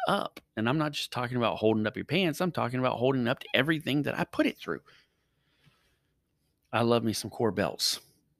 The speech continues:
You know, they, they have won a forever spot in my rotation. I love Core belts. So <clears throat> that's kinda my favorite brands. Now let's, uh,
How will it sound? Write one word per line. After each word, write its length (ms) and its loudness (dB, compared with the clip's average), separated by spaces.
You 80 -8
know, 120 -4
they, 600 2
they 520 2
have 300 0
won 480 2
a 340 -2
forever 500 0
spot 420 -2
in 160 -6
my 160 0
rotation. 580 -4
I 440 2
love 460 -2
Core 240 -2
belts. 500 -6
So 240 -2
<clears throat> 260 4
that's 200 6
kinda 200 4
my 140 0
favorite 360 -4
brands. 520 2
Now 240 0
let's, 280 -4
uh, 300 -2